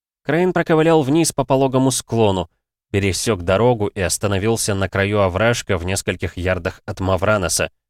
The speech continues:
Трамбил лежал навзничь, в сухом песчаном русле промоины несколькими ярдами ниже. Его пиджак распахнулся. Было видно, как на белой рубашке над животом быстро растет красное пятно.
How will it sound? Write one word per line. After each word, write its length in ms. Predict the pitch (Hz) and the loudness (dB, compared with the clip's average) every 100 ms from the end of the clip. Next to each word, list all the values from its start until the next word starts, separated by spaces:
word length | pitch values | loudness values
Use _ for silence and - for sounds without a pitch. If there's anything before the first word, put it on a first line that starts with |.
| _ _ _ _ _ _ | _ _ _ _ _ _
Трамбил 480 | 107 107 110 135 127 | -2 0 0 0 2
лежал 400 | 123 110 120 123 | 0 0 2 2
навзничь, 720 | 123 135 123 87 80 - - | 2 0 -2 -4 -6 -8 -12
в 100 | - | -12
сухом 500 | - 85 - 113 117 | -8 -6 -2 0 0
песчаном 580 | 98 80 - 101 101 92 | -2 -6 -4 -4 -2 -2
русле 320 | 104 104 95 | -2 -2 -4
промоины 640 | - 90 92 113 113 104 90 | -2 -2 0 0 0 -2 -2
несколькими 560 | 85 85 90 85 87 87 | -2 -4 -4 -4 -4 -2
ярдами 480 | 85 87 85 87 | -2 -2 -2 -4
ниже. 380 | 87 98 87 73 - _ _ _ _ _ | -4 -4 -6 -8 -14 _ _ _ _ _
Его 220 | 92 143 | -2 0
пиджак 400 | - 117 135 151 | 0 0 -2 0
распахнулся. 840 | 139 123 135 - 147 156 143 - - _ _ _ | 0 0 -2 -2 0 0 0 -6 -10 _ _ _
Было 220 | 95 107 | -2 0
видно, 320 | 104 143 107 90 | 0 -2 -2 -4
как 200 | 85 - | -4 -2
на 140 | 90 | -4
белой 340 | 87 98 92 | 0 0 2
рубашке 520 | 87 85 101 120 - 82 | 0 -2 -2 -2 -4 -6
над 160 | 82 | -6
животом 640 | 78 82 78 - 113 101 82 | -4 -2 -2 0 0 -2 -4
быстро 380 | 110 - 95 | -6 -2 0
растет 400 | 87 87 - 117 | 0 -2 -4 -6
красное 480 | - 92 85 - 85 | -4 -2 -2 -2 -4
пятно. 480 | 80 85 - 87 80 | -4 -10 -6 -6 -6